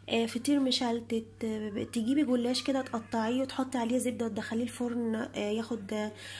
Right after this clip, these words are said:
لون تحمير كده حلو. آه، في عجينة الباف بيستري طبعًا هو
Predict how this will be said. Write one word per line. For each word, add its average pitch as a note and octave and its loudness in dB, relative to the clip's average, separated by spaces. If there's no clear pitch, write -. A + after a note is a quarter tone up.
لون C4 6
تحمير B3+ 2
كده A#3+ 0
حلو. A#3 0
آه، B3 4
في C#4+ 4
عجينة C#4 4
الباف C4 -2
بيستري C4 0
طبعًا B3 -2
هو B3 0